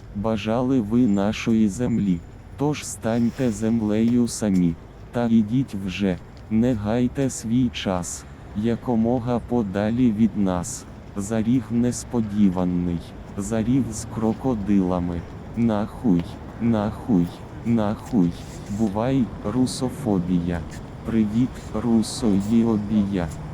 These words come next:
Не треба мені казок, який з москалів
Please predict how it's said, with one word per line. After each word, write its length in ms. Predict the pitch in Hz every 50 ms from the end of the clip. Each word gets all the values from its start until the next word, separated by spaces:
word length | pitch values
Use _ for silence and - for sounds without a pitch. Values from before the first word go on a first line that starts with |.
| - -
Не 220 | 107 110 107 110
треба 540 | 117 - - 107 98 101 120 113 120 127 120
мені 420 | 104 98 107 104 101 101 113 123 117 - -
казок, 380 | 110 101 85 85 95 90 85 - - - - - - - - - - 104
який 420 | 107 110 104 - - 131 135 131 120
з 120 | 104 104
москалів 720 | 110 110 113 110 110 - - - 117 110 113 123 139 143